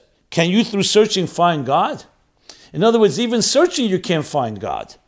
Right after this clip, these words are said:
even when you're doing a search. That's an Iyuv Yud Aleph Zayin, and comes the fifth expression, Uksiv,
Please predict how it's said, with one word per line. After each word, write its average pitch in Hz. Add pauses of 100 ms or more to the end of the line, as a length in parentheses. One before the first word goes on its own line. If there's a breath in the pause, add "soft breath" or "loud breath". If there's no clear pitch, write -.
even 226
when 226
you're 220
doing 220
a 220
search. - (460 soft breath)
That's 190
an 190
Iyuv 202
Yud 175
Aleph 165
Zayin, 156 (420 soft breath)
and 131
comes 180
the 143
fifth -
expression, 185
Uksiv, 214